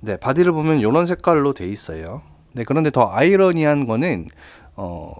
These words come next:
지금 이거는 셀마 사십구만 번대잖아요. 이게 번호대별로 색깔이 조금씩 다르고요. 그 다음에 더 웃긴 거는 같은 번호대라도 색깔이 조금씩 다릅니다. 제가 그 이유를 알아냈는데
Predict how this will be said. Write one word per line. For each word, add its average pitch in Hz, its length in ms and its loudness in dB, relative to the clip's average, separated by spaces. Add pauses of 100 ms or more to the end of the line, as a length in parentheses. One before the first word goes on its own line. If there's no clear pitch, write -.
(380)
지금 143 280 2
이거는 151 720 2
셀마 180 680 2 (880)
사십구만 120 800 0
번대잖아요. 95 640 -6
이게 123 160 2
번호대별로 165 640 2
색깔이 170 340 0
조금씩 233 300 2
다르고요. 101 640 -4 (300)
그 - 120 -10
다음에 113 180 2
더 120 140 2
웃긴 120 260 0
거는 101 260 -2
같은 - 360 0
번호대라도 180 840 2 (140)
색깔이 180 300 0
조금씩 160 320 0
다릅니다. 92 420 -6 (460)
제가 143 220 2
그 165 180 6
이유를 156 340 2
알아냈는데 101 840 -2